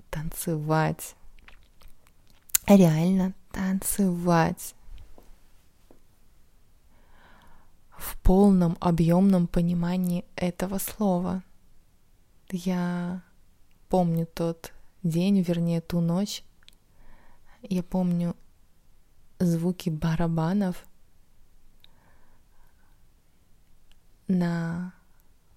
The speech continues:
пляже океана. И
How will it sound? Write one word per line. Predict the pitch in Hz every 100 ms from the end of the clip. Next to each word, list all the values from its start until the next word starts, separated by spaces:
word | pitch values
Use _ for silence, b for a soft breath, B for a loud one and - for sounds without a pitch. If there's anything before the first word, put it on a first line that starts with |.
| -
пляже | - 180 180 180 185 190 - _ - _ _ _ - -
океана. | 180 - 180 180 196 214 185 - b b b b b b b b - - - - - - - _
И | 196 180 180 175 175